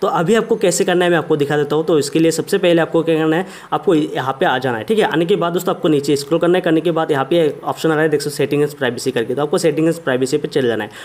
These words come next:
और जाने के बाद यहाँ पे इसी तरह का इंटरव्यू खुल के आ जाएगा। अभी यहाँ पे लिखा आ जाएगा सेटिंग्स का, आपको सेटिंग्स पे चले जाना है, ठीक है।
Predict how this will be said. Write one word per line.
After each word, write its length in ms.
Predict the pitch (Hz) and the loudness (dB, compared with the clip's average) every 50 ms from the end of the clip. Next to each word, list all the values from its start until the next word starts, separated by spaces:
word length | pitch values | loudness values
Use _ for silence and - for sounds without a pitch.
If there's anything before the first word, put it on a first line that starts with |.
| - - - - | -18 -16 -6 -2
और 80 | - 190 | 0 2
जाने 180 | 202 202 208 | 2 2 2
के 80 | 190 226 | 2 2
बाद 220 | 185 190 190 190 | 0 0 0 0
यहाँ 160 | 185 165 160 160 | 0 0 0 0
पे 100 | 185 175 | 0 0
इसी 120 | 170 175 | 0 0
तरह 140 | 160 180 175 | 0 0 2
का 80 | 175 | 2
इंटरव्यू 240 | 170 160 160 156 160 156 - | 2 0 0 -2 -4 -2 -2
खुल 80 | 165 | 0
के 80 | 151 156 | 0 0
आ 60 | 147 147 | 2 2
जाएगा। 240 | 165 180 180 208 220 | 2 2 2 2 2
अभी 420 | 214 - - - 143 139 160 180 | 0 -2 -4 -6 -4 0 2 2
यहाँ 120 | 190 175 165 | 2 2 2
पे 100 | 180 170 | 2 2
लिखा 220 | 165 156 170 160 | 0 2 0 0
आ 40 | 151 | 2
जाएगा 160 | 151 156 165 | 2 2 2
सेटिंग्स 340 | 165 156 139 151 143 147 - | 2 0 0 0 -2 -2 -4
का, 160 | - 151 151 | -4 -2 -2
आपको 140 | 147 147 151 | -2 -2 -4
सेटिंग्स 320 | - 156 131 127 123 123 | -4 -4 -2 -2 -4 -2
पे 100 | - 147 | -2 -2
चले 180 | 151 - 135 120 | -2 0 0 -2
जाना 160 | 113 107 107 | -2 -2 -2
है, 60 | 104 | -2
ठीक 140 | - 208 - | 0 0 0
है। 120 | 170 110 | 0 -2